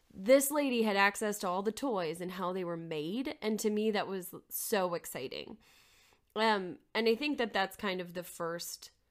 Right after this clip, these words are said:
moment that my family realized that sh-, this girl's a little left of center. And, <laughs> um, and then I had a really incredible third grade teacher who,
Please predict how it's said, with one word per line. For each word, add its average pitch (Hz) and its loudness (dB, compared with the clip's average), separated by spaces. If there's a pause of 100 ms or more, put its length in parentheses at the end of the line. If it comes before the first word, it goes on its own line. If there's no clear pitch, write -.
(640)
moment 202 2
that 175 -2
my 175 0
family 190 -4
realized 196 -2
that 175 -6
sh-, - -6
this 185 -8
girl's 175 -4
a 180 -6
little 175 -4
left 170 -4
of - -8
center. 165 -6
And, 180 -4 (220)
<laughs> 302 -2
um, 226 4 (680)
and 247 6
then 247 8
I 247 6
had 247 4
a 185 2
really 208 4
incredible 196 -2
third 185 -6
grade 185 -4
teacher 180 -2
who, 170 -4